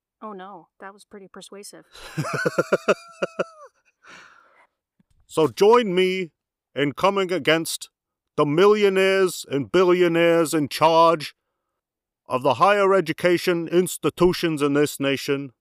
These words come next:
Speaker 2: And once again, I am asking you to join me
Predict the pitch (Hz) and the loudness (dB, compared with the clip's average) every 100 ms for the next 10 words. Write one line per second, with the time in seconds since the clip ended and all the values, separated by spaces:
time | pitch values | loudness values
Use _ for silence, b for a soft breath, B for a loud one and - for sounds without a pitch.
0 | _ _ _ _ _ _ _ _ - 120 | _ _ _ _ _ _ _ _ -8 -6
1 | 113 175 190 185 147 147 135 131 - 117 | 0 0 0 -4 0 2 0 -4 -8 -2
2 | 143 139 160 160 - - 135 131 127 131 | 0 0 0 -2 -2 -2 0 0 -2 -6
3 | _ _ _ _ _ _ _ _ _ 147 | _ _ _ _ _ _ _ _ _ -4
4 | 123 160 180 196 156 156 151 151 | 0 2 2 2 0 0 2 0